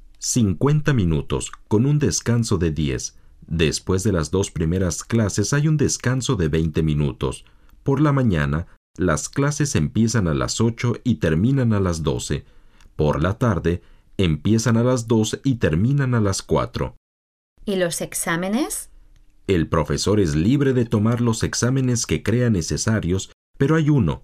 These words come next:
Speaker 1: el más importante, que se hace cuando termina el semestre. Las notas van de uno a cien. Para aprobar, el alumno necesita la nota de sesenta.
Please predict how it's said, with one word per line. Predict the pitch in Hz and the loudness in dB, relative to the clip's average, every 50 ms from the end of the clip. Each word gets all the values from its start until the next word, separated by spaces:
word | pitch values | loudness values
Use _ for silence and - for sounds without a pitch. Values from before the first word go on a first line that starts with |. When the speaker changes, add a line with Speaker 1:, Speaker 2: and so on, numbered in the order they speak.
| - - - - | -16 -20 -20 -6
Speaker 1:
el | - 95 85 78 71 | -2 0 2 2 2
más | 78 95 123 117 - | 2 2 0 0 0
importante, | 135 117 104 - 87 78 82 - 123 131 139 135 120 131 120 - | 0 0 0 0 0 -2 0 0 0 0 0 0 -2 -4 -4 -2
que | - 78 | -2 -2
se | - - 90 101 | -2 0 -2 -2
hace | 104 - 120 113 | 0 0 -2 -2
cuando | - 110 95 85 78 - | 0 0 0 0 -2 -2
termina | 78 69 65 69 78 80 80 82 | -2 -2 0 0 0 0 0 0
el | 80 76 | 0 -2
semestre. | - - 80 73 67 62 - - - - - 60 - - _ _ _ _ _ _ _ _ | -2 -2 -2 0 0 -2 -4 -6 -6 -6 -8 -8 -10 -12 _ _ _ _ _ _ _ _
Las | - 73 76 71 71 - | -2 0 0 0 0 0
notas | 101 120 127 120 131 117 92 78 | 0 0 0 2 0 0 0 0
van | 90 101 107 110 92 | 0 2 2 2 2
de | 78 82 73 | 2 2 2
uno | 87 120 143 139 127 117 - - - | 2 2 2 2 0 -2 -2 -4 -4
a | - 76 73 | -2 -2 -2
cien. | - - 78 71 67 60 60 - - - _ - - - - - - | 0 0 -2 -2 -2 -4 -8 -12 -18 -20 _ -20 -20 -20 -20 -10 -2
Para | - 71 65 65 69 73 | 0 0 0 2 2 0
aprobar, | - - - 117 117 117 107 101 104 - - - - - - - - - | 0 0 2 2 2 2 2 0 0 -4 -8 -14 -20 -20 -20 -18 -4 0
el | 107 101 - | 0 2 2
alumno | 73 78 104 139 143 143 147 143 135 | 2 2 2 2 2 2 2 2 2
necesita | 123 107 - - 76 - - 135 123 - 131 123 | 2 0 0 0 -2 0 -2 -2 -2 0 0 0
la | 110 82 67 | 0 0 0
nota | 71 90 110 110 - - 95 | 0 0 0 0 0 0 -2
de | 85 90 78 | 0 0 -2
sesenta. | - - 82 - 85 73 65 58 - 67 65 62 - | -2 -2 -2 -2 -2 -2 -2 -2 -4 -4 -6 -6 -8